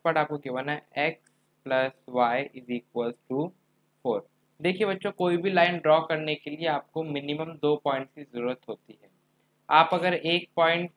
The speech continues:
ही निकालेंगे तो आप उससे कोई line draw नहीं कर सकते, है ना?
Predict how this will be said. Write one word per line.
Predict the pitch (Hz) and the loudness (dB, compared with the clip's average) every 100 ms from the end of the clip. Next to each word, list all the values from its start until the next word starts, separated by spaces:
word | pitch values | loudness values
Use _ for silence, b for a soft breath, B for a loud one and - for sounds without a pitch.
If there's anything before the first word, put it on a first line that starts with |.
| _ - | _ -8
ही | 180 180 170 | -4 -2 -2
निकालेंगे | 165 160 156 156 156 165 175 | -2 0 2 0 -4 -4 -6
तो | _ _ _ - | _ _ _ 0
आप | 165 | 2
उससे | 170 170 180 180 | 0 -4 -4 -4
कोई | 185 185 | -2 0
line | 139 143 160 | 2 2 2
draw | 147 143 | 0 0
नहीं | 165 | -2
कर | 156 127 | -6 -6
सकते, | 120 110 - 104 - _ _ _ _ | -6 -12 -12 -14 -14 _ _ _ _
है | 143 170 | -2 0
ना? | 147 | -2